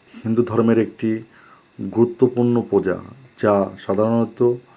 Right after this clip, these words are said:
শারদীয় দুর্গা উৎসবের অংশ হিসাবে পালিত হয়। এটি বিশেষভাবে মহাকালী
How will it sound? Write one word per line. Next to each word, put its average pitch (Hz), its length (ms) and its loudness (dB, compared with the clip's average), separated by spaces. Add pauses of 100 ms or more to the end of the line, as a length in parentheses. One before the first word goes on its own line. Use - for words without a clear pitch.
(480)
শারদীয় 127 680 6
দুর্গা 110 280 2
উৎসবের 120 600 0
অংশ 101 400 -6
হিসাবে 107 440 -8 (720)
পালিত 101 340 0
হয়। 90 360 -4 (1160)
এটি 131 240 2
বিশেষভাবে 127 880 2
মহাকালী 113 760 0